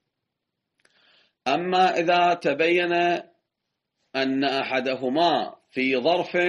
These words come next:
والآخر في ظرف آخر، فلا يلزم الدور حينئذ.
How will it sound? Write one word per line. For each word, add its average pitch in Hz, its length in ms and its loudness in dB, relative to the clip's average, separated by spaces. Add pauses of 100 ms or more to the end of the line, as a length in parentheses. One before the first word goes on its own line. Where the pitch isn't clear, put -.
(200)
والآخر 139 600 0
في 127 220 -2
ظرف 160 500 0 (560)
آخر، 151 540 2 (1500)
فلا 143 300 4
يلزم 160 340 4
الدور 151 320 0
حينئذ. 95 540 -6